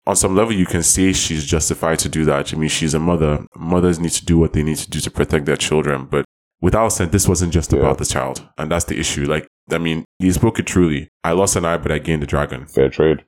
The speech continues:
Speaker 1: You know, it was
Speaker 2: Yeah.
Speaker 1: well worth it. Otto said the same thing. Like, literally, it is worth a thousand times
Speaker 2: Yep.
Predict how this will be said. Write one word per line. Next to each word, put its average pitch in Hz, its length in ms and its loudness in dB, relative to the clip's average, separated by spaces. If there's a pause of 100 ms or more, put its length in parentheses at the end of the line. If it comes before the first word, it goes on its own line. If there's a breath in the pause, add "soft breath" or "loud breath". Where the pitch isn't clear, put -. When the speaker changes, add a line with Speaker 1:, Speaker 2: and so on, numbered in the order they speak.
(160)
Speaker 1:
You 73 120 -8
know, 69 200 -4 (160)
it 73 60 2
was 82 180 6
Speaker 2:
Yeah. - 80 4
Speaker 1:
well 87 160 6
worth 82 240 2
it. 78 80 0 (120)
Otto 98 200 4
said 90 200 0
the 82 60 -2
same 87 240 2
thing. 80 220 0
Like, 71 260 -6
literally, 87 540 -2 (180)
it 113 140 4
is 92 160 4
worth 98 500 2
a 92 120 2
thousand 92 720 0
times 71 720 -4
Speaker 2:
Yep. 65 300 4